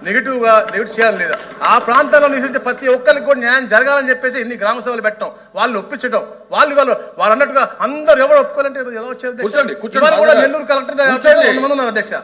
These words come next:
Speaker 1: ఏది వాళ్ళు స్వతహా వచ్చి మేము తీసుకుంటాం, మాకు, మాకు ఇవ్వండి అని చెప్పి తీసుకున్నారు అధ్యక్ష. on, on, on condition that ఉపాధి వస్తే మాకు అవకాశంగా, తప్పకుండా ఉపాధిలో వాళ్ళకి మొట్టమొదటి అవకాశం లోకల్ వాళ్ళకి ఇచ్చే బాధ్యత మేము తీసుకుంటామని చెప్పి మేము క్లియర్ చెప్తా ఉన్నాం. వాళ్ళకి కూడా ఎక్కడ లేని విధంగా ఇరవై లక్షల రూపాయలు ఎకరానికి ఇస్తా ఉన్నాం అధ్యక్ష.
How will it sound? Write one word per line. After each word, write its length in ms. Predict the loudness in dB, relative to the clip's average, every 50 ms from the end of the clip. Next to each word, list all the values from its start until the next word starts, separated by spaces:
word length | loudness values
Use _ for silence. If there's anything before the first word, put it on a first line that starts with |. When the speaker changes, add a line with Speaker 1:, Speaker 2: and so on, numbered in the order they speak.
| -12 -18 -20 _ _ _ -8
Speaker 1:
ఏది 120 | -6 -6
వాళ్ళు 300 | -4 -2 0 0 0 0
స్వతహా 360 | -2 -6 0 2 2 4 4
వచ్చి 280 | 2 0 -2 -4 -6 -8
మేము 160 | -10 -8 -8
తీసుకుంటాం, 440 | -10 -12 -12 -12 -12 -12 -12 -10 -8
మాకు, 180 | -10 -10 -10 -10
మాకు 200 | -12 -12 -12 -12
ఇవ్వండి 300 | -10 -10 -10 -8 -8 -12
అని 80 | -12
చెప్పి 140 | -16 -16 -16
తీసుకున్నారు 440 | -18 -18 -18 -16 -14 -12 -12 -12 -12
అధ్యక్ష. 200 | -12 -16 -18 -20 -20 _ _ _ _ _ _ _ _ _ _ _ -16 -14 -14
on, 60 | -12
on, 240 | -10 -8 -8 -8 -8 -8 -8 -8
on 60 | -8 -6 -6
condition 340 | -6 -6 -6 -6 -6 -6 -4 -4
that 100 | -6 -8 -8 -12 -20 -20 _ -20
ఉపాధి 340 | -14 -6 0 0 0 2 2
వస్తే 320 | -2 -2 -4 -6 -6 -8 -8 -14 -20 -14 -10
మాకు 220 | -10 -8 -8 -10 -14 -14 -12 -10
అవకాశంగా, 460 | -10 -10 -6 -4 -4 -2 -2 -2 -4
తప్పకుండా 640 | -4 -6 -8 -6 -4 -6 -6 -6 -6 -8 -4 -4 -4
ఉపాధిలో 600 | -4 -4 -6 -8 -6 -6 -6 -8 -6 -6 -6 -6 -6 -8 -14 -20 -16 -8 -4
వాళ్ళకి 240 | -4 -4 -4 -4 -6
మొట్టమొదటి 460 | -8 -8 -6 -4 -4 -4 -6 -6 -6
అవకాశం 560 | -8 -8 -10 -10 -10 -10 -10 -10 -12 -12 -8
లోకల్ 220 | -8 -8 -8 -8 -8
వాళ్ళకి 200 | -10 -10 -10 -12
ఇచ్చే 180 | -14 -14 -12
బాధ్యత 260 | -8 -8 -8 -6 -8 -10
మేము 120 | -12 -12
తీసుకుంటామని 460 | -14 -18 -18 -18 -16 -14 -14 -14 -14
చెప్పి 160 | -16 -18 -16
మేము 160 | -16 -16 -16 -14
క్లియర్ 240 | -12 -12 -12 -10
చెప్తా 200 | -12 -12 -12 -14 -14
ఉన్నాం. 260 | -10 -10 -10 -10 -8
వాళ్ళకి 260 | -8 -8 -8 -8 -8
కూడా 140 | -8 -8 -8
ఎక్కడ 200 | -8 -6 -6 -6
లేని 180 | -6 -6 -10 -10
విధంగా 260 | -10 -10 -8 -8 -8
ఇరవై 220 | -10 -10 -12 -12
లక్షల 200 | -12 -12 -12 -16
రూపాయలు 260 | -14 -10 -8 -8 -8
ఎకరానికి 280 | -8 -8 -10 -10 -12 -14
ఇస్తా 200 | -14 -4 -2 -2
ఉన్నాం 180 | -2 -2 -4 -8
అధ్యక్ష. 200 | -10 -12 -16